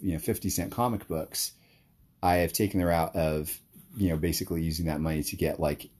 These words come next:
a, you know, one good comic book or two good comic books. Uh, and I've found myself so much more satisfied that way instead.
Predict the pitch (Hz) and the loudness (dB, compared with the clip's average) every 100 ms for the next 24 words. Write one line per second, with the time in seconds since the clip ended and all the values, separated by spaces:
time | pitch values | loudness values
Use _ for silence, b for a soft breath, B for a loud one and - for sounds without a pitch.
0 | - 85 82 - - 101 98 82 76 85 | -4 -2 -2 -6 -12 -2 2 4 4 4
1 | 82 120 - 90 76 - 67 - - - | 6 6 4 -2 -2 -4 -6 -6 2 6
2 | 135 101 - 65 - - - - b b | 6 6 -2 -6 -6 -12 -8 -8 b b
3 | b b - 90 80 80 90 87 82 80 | b b -6 -2 0 0 -2 0 0 -2
4 | 78 - - - 92 104 95 101 92 90 | -2 -6 -12 0 4 4 4 4 6 4
5 | - 90 82 - - _ - - 139 143 | 4 2 2 -6 -12 _ -12 4 8 8
6 | - 95 87 90 82 87 80 90 104 95 | 6 0 2 0 0 -2 2 4 4 2
7 | 82 76 76 - 98 87 71 | 0 0 -2 0 0 0 -2